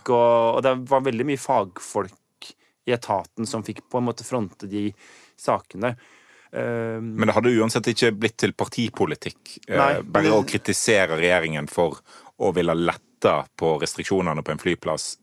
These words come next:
Speaker 1: eh, er jo ikke, det er jo ikke sånn at det er Høyre sin, sin politikk,
Speaker 2: Nei.
Speaker 1: akkurat som å kutte i formuesskatt.
Speaker 2: Og så kan det jo hende også at det at Høyre ligger så bra på målingen i Bergen, gjør jo at de ser,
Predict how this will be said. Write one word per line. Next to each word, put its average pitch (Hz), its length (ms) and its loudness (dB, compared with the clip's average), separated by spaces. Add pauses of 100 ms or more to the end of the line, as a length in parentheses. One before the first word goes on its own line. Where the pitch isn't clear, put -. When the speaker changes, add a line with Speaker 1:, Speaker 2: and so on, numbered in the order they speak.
(120)
Speaker 1:
eh, - 140 -10
er 107 180 4
jo 87 100 2
ikke, 82 360 2 (420)
det - 180 -6
er 104 80 6
jo 95 80 0
ikke 101 160 -4
sånn 110 120 4
at - 180 -4 (260)
det 104 160 4
er 87 120 4
Høyre 85 380 0
sin, 73 540 -4
sin 80 260 -6
politikk, - 560 -10
Speaker 2:
Nei. 92 160 -10
Speaker 1:
akkurat 85 200 -8
som 82 140 -6
å 78 60 -10
kutte - 240 -8
i 78 40 -2
formuesskatt. - 600 -10 (160)
Speaker 2:
Og 165 60 -6
så 190 100 2
kan 165 140 4
det 151 80 2
jo 147 100 0
hende 123 160 2
også 120 180 0
at 123 140 -6
det 120 240 2
at 117 160 0 (180)
Høyre 113 220 0
ligger 104 280 -4
så 107 80 -8
bra 95 180 -2
på 107 80 -10
målingen 98 320 -4
i 98 40 -8
Bergen, 101 360 -4
gjør 107 220 0
jo 107 60 2
at 101 80 -6
de 113 140 -4
ser, 101 300 0